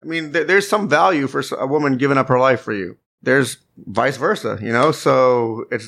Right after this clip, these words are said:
doesn't go one-sided. <sighs> Um, the problem is humans, the natural tendency of what we have, like I said, about subjectivity and suffering, is to take things for granted when they become mundane.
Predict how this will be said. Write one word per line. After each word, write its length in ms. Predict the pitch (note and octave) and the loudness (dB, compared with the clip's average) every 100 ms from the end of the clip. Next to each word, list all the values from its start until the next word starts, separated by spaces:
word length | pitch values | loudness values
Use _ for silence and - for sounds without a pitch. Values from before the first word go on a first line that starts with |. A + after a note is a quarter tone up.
| A#2 | -2
doesn't 340 | C#3+ C#3 A#2+ | 0 0 -2
go 160 | C3+ B2+ | 0 2
one-sided. 720 | C3 B2 - C#3 C3+ A#2 B2+ | 2 0 2 0 2 -2 -6
<sighs> 40 | - - - _ _ _ _ _ _ _ _ - - - - - | -18 -20 -20 _ _ _ _ _ _ _ _ -10 -8 -10 -12 -2
Um, 500 | C#3 C3 B2 A#2+ - _ _ | 2 2 0 -4 -10 _ _
the 60 | C3 | -10
problem 420 | - F3 D#3+ D#3 | 0 2 2 -2
is 600 | F#3+ D3 B2+ A#2+ - - _ _ _ - _ B2 | 0 0 0 -4 -12 -18 _ _ _ -20 _ -10
humans, 440 | C#3+ D#3 D#3 C3+ | -4 -2 -2 -4
the 540 | B2+ - _ _ B2+ | -6 -12 _ _ -10
natural 380 | A#2+ C#3 D3 C3+ | -4 -4 -2 -4
tendency 440 | - D#3 D3+ - B2 | -2 -2 -4 -4 -4
of 80 | |
what 120 | A#2 A2 | -4 -4
we 100 | A2+ | 0
have, 340 | A2 B2 B2 | 0 0 0
like 160 | A#2+ A2+ | -4 -4
I 60 | |
said, 240 | G#2 A2+ A2 | -6 -6 -2
about 380 | A2 A2+ - | 0 0 -2
subjectivity 680 | - A#2+ A2 A2+ - A#2 A2+ | -10 -8 -2 -2 -2 -4 -4
and 100 | G2+ | -6
suffering, 460 | - A#2 C3 C#3 C#3 _ _ _ _ _ | -6 -6 -6 -8 -10 _ _ _ _ _
is 120 | B2 - | -20 -10
to 40 | |
take 240 | - C#3+ | -4 -4
things 200 | D3 C#3+ | -2 -6
for 100 | - | -6
granted 320 | B2 C#3 D3 G#2+ | 0 2 2 -2
when 100 | A2 | -4
they 60 | |
become 360 | G#2+ G#2+ G#2+ G#2 | -6 -4 -4 -4
mundane. 460 | G#2 G2+ G2 G2 | -4 -2 -2 -4